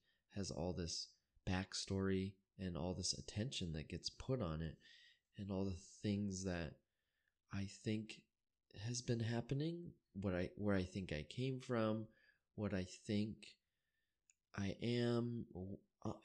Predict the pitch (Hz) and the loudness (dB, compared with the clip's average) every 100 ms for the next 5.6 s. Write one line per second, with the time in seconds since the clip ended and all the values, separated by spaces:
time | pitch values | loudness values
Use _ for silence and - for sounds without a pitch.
0 | - 139 180 - 95 90 80 101 98 - | -4 2 2 2 0 2 2 2 2 -4
1 | - 117 110 117 139 120 131 - - 90 | -12 -4 -2 2 4 4 2 0 -2 -2
2 | 57 60 - _ _ _ _ - 110 110 | -2 -6 -12 _ _ _ _ -4 0 0
3 | - - - 113 117 113 123 135 123 110 | -2 -10 -4 2 2 4 4 4 6 4
4 | 113 120 123 120 113 107 101 110 98 - | 4 4 6 6 6 4 4 0 -2 -2
5 | 110 104 - 87 95 85 | 2 2 2 -2 -2 -2